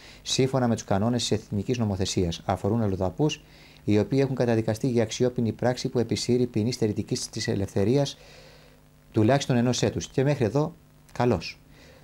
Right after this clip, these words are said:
Οι αλλοδαπούς όμως, συνεχίζει, εις βάρους των οποίων υπάρχουν αποχρώσεις ενδείξεις ότι διέπραξαν σοβαρές, σοβαρές αξιόπινες πράξεις, συμπεριλαμβανομένης και της παρανόμου διακινήσεως ναρκωτικών και ψυχοτρόπων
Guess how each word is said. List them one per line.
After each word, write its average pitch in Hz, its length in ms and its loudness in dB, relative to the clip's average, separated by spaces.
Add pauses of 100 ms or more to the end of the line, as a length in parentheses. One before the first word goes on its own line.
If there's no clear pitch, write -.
(600)
Οι 113 160 4
αλλοδαπούς 110 560 2
όμως, 110 520 0
συνεχίζει, 98 600 0
εις 101 220 2
βάρους 135 280 2
των 110 140 0
οποίων 107 460 0 (260)
υπάρχουν 113 580 0
αποχρώσεις 120 840 0
ενδείξεις 90 640 -2 (300)
ότι 113 260 2
διέπραξαν 117 540 2
σοβαρές, 110 520 0
σοβαρές 107 480 0
αξιόπινες 110 560 -2
πράξεις, 90 520 -6 (440)
συμπεριλαμβανομένης 110 840 2
και 127 60 0
της - 80 -6
παρανόμου 117 360 2
διακινήσεως 113 480 0
ναρκωτικών - 400 -2
και 113 80 -2
ψυχοτρόπων 101 540 -4